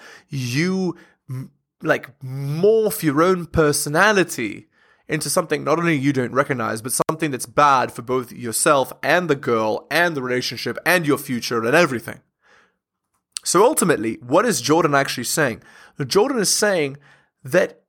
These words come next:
you are what you tolerate. What you accept in terms of behavior is what you get. If you're not willing to say no,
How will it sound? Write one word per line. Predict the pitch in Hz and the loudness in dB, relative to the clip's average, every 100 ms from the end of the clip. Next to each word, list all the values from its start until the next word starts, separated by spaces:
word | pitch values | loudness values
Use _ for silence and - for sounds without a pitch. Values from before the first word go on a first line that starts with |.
| _ _ - | _ _ -18
you | 120 117 202 233 226 _ - | -14 -8 -6 -6 -8 _ 0
are | 220 262 196 135 107 - _ _ _ _ _ _ _ _ _ _ _ | 4 4 4 2 -2 -8 _ _ _ _ _ _ _ _ _ _ _
what | 131 123 123 185 185 | -20 -4 2 2 2
you | 160 139 | -4 -4
tolerate. | 147 190 160 123 - - - _ _ _ _ _ _ _ _ _ _ _ _ | 2 4 4 0 -4 -14 -20 _ _ _ _ _ _ _ _ _ _ _ _
What | 139 127 175 - | -8 0 2 2
you | 226 226 | -4 -4
accept | 196 - - - 196 127 - - | -4 -4 -4 0 2 0 -4 -10
in | 156 139 | -8 -6
terms | - 151 143 | -4 -4 -4
of | 147 127 | -6 -8
behavior | 127 - 175 160 139 | -12 -2 -2 0 -2
is | 120 127 | -4 -8
what | 123 156 - | 0 2 2
you | 151 135 110 | -6 -8 0
get. | 160 135 - - _ _ _ _ _ _ _ _ _ _ _ _ | 2 2 -2 -14 _ _ _ _ _ _ _ _ _ _ _ _
If | 143 143 | -6 0
you're | 143 | 0
not | 139 135 185 247 160 | 2 2 2 2 -2
willing | 143 190 190 | -4 -4 -4
to | 175 | -6
say | 143 - 151 143 | -6 -2 -2 -2
no, | 123 123 139 165 120 101 | -6 -4 2 4 4 -2